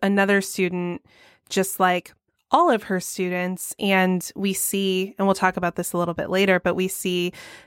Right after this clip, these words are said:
through her relationship with Neville, for example, that,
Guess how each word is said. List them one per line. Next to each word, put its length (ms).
through 220
her 200
relationship 640
with 160
Neville, 460
for 200
example, 720
that, 720